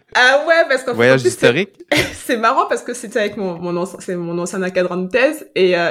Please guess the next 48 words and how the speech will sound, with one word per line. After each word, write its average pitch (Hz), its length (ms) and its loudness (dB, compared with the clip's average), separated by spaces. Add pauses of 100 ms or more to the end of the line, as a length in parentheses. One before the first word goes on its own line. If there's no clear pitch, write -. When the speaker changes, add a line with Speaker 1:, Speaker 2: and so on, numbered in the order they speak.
Speaker 1:
il 196 140 -2
adore 190 340 0
les 220 200 -2
nouvelles 190 340 -4
pédagogies. 180 720 -4 (460)
Et 190 100 0
en 196 100 0
fait, 233 240 -2
avec 190 260 -2
Minecraft, 220 720 -4
en 196 140 -6
fait, 233 220 -6
avec 190 160 -4
ses 185 180 -6
étudiants, 190 420 -10 (600)
ils 190 120 -4
ont 185 40 0
bossé 185 280 -4
sur 247 120 -8
une 190 60 -4
solution, 185 480 -10
en 185 60 -8
fait, 190 280 -10
de, 170 80 -18 (160)
de 170 40 -10
réalité, 170 640 -10
euh, 156 560 -14
virtuelle, 175 680 -12
euh, 139 240 -18 (100)
pour 196 160 -8
recréer 185 420 -6
des, 170 180 -10
des 170 200 -10
vieux 175 280 -8
endroits 170 220 -10
historiques, 180 500 -12
euh, 160 140 -12
dans 151 160 -18
la 156 80 -12
ville 156 160 -20
de 165 80 -20
Poitiers 156 340 -14
où 180 60 -8
j'ai, 180 180 -12
j'ai 165 140 -12
fait 180 120 -18
mes 175 220 -12
études. 214 380 -12